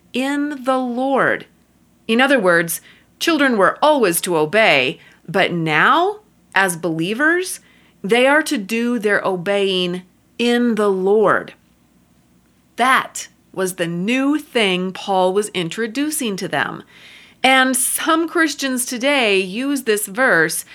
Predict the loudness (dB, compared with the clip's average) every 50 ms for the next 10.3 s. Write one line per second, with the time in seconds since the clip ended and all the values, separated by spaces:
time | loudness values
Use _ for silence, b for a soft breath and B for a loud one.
0 | B B B -6 -6 -4 -2 0 2 2 2 2 0 -2 -2 -4 -4 -2 0 0
1 | 0 0 0 -2 -4 -4 -6 -10 _ -2 -2 -2 -2 -2 -6 -6 -4 -2 -2 -2
2 | -2 -4 -4 -4 -4 -6 -6 -6 -6 -6 -4 -4 -4 -4 -6 -6 -8 -8 -12 -18
3 | -20 b b b b b b b -8 -4 0 2 2 4 4 4 2 2 0 -2
4 | -2 -2 0 2 2 4 4 4 4 4 2 0 0 -2 -2 0 0 0 0 0
5 | -2 -6 -8 -8 -8 -6 -4 -4 -4 -6 -6 -4 -4 -2 -2 -4 -4 -2 -2 -2
6 | -2 -4 -8 b b b b b b b b b b b b b _ _ -10 -8
7 | -8 -6 -4 -4 -2 -2 -2 -2 -2 -2 -2 -4 -4 -2 -2 -2 0 0 -2 -4
8 | -4 -6 -6 -6 -4 -4 -4 -4 -6 -8 -8 -8 -8 -6 -8 -6 -4 -4 -4 -4
9 | -6 -10 -12 -12 -10 -8 -8 -8 -10 -14 -14 -10 -6 -4 -4 -4 -4 -6 -6 -4
10 | -4 -2 -4 -4 -8